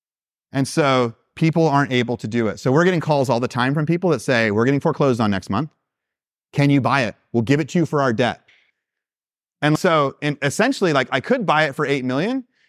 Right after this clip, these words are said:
if I had stuff ready, if I had lenders ready. So that's gonna be your big opportunity in multifamily right now. But again, if it goes from a five to a seven, it's really only worth seven, and they owe eight. So most of the ones that people are bringing us are not worth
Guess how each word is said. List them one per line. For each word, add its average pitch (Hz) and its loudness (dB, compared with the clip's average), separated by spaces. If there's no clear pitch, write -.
if 156 -2
I 165 2
had 151 -2
stuff 160 -4
ready, 156 2
if 151 -4
I 143 0
had 143 0
lenders 135 -2
ready. 156 0
So 156 -4
that's 151 -2
gonna 143 0
be 165 2
your 160 2
big 151 0
opportunity 143 -2
in 123 -2
multifamily 156 -4
right 160 -4
now. 202 -6
But 143 0
again, 175 0
if 151 0
it 151 0
goes 170 0
from 165 -4
a 135 -2
five 175 0
to 165 0
a 151 0
seven, 196 0
it's 143 -6
really 175 2
only 151 0
worth 143 -2
seven, 156 -2
and 135 -4
they 147 2
owe 143 0
eight. 143 -2
So 135 -2
most 160 0
of 214 2
the 196 2
ones 180 0
that 160 -4
people 165 0
are 143 -2
bringing 151 0
us 180 -4
are 139 -4
not 131 -4
worth 131 -2